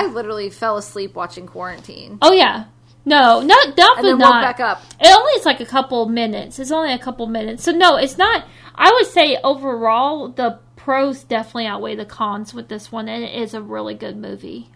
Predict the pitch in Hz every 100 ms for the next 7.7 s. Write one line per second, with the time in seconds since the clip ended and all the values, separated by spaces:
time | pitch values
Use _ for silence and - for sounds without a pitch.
0 | - 214 208 202 - - 226 _ _ _
1 | _ _ _ _ _ _ _ _ _ 233
2 | 247 302 370 269 285 233 208 196 277 247
3 | 190 175 160 156 - - _ _ - 349
4 | 294 220 240 262 285 294 - 294 330 330
5 | 277 262 277 320 349 349 381 381 330 320
6 | 330 311 269 - 269 262 302 285 - 262
7 | 240 - 226 226 247 233 -